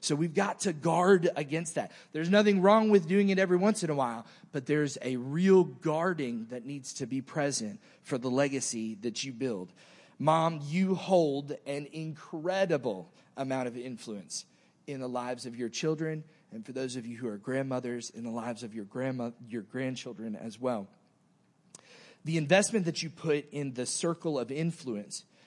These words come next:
I would say, is greater in scope than you realize, and it's bigger than you ever could imagine. When a mother leaves this earth, hopefully she leaves behind a good,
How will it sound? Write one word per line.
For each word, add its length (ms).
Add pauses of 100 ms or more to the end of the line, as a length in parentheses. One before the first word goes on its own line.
(300)
I 220
would 200
say, 420 (120)
is 200
greater 600
in 240
scope 580 (560)
than 180
you 100
realize, 840 (680)
and 160
it's 320 (500)
bigger 400 (420)
than 200
you 240 (100)
ever 320 (240)
could 140
imagine. 500 (720)
When 180
a 60
mother 560 (380)
leaves 400
this 360
earth, 480 (420)
hopefully 720
she 200
leaves 300
behind 640
a 100
good, 540